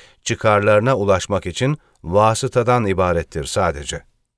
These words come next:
Girdikleri yapıya zarar verdikleri anlaşıldığında artık çok geçtir. İtelemek isterseniz, itelenen siz olursunuz. Zira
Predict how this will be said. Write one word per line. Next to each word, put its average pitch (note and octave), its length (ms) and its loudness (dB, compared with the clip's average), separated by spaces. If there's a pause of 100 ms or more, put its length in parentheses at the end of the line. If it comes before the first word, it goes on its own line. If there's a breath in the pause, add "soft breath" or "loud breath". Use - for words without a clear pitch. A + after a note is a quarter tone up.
(100)
Girdikleri A#2+ 600 2
yapıya G2+ 440 4
zarar F#2+ 480 0
verdikleri A#2 520 2
anlaşıldığında F#2+ 960 0 (180)
artık G#2+ 440 -2
çok B2 260 2
geçtir. - 540 -6 (480)
İtelemek A2+ 560 2
isterseniz, G2+ 760 0 (480)
itelenen A2 720 0
siz C3 260 -2
olursunuz. D#2+ 680 -2 (400)
Zira G2 580 0